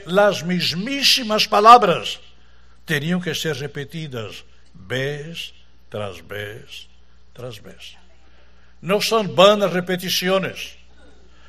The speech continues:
no es un rosario, es la palabra de Dios. Por eso nosotros podemos leer la narración del anuncio del nacimiento de Cristo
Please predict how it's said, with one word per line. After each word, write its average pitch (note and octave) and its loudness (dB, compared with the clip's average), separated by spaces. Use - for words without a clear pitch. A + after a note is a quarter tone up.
no G3 2
es G#3+ 6
un G#3 0
rosario, F3 4
es F3 0
la D3 4
palabra D#3+ 4
de D3+ 0
Dios. E3+ -2
Por E3 4
eso F#3+ 0
nosotros F#3 0
podemos F3 0
leer F3+ 2
la D#3+ 4
narración E3 0
del E3 0
anuncio D#3 -6
del D3+ -2
nacimiento D3+ -4
de E3 -4
Cristo F3 -4